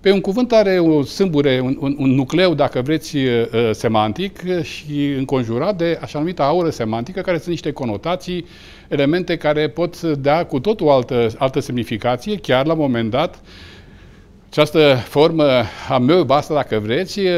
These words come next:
interferă inclusiv cu domeniul emoțional. Vom vedea imediat. În principiu,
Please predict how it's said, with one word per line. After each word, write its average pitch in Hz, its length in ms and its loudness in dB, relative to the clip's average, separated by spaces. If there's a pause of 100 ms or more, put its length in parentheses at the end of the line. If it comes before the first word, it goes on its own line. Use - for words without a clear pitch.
(140)
interferă 170 640 -2
inclusiv 156 400 -2
cu 156 140 -6
domeniul 147 420 0
emoțional. 135 680 0 (680)
Vom 123 140 -2
vedea 131 200 2
imediat. 156 680 0 (540)
În 160 140 0
principiu, 196 680 -2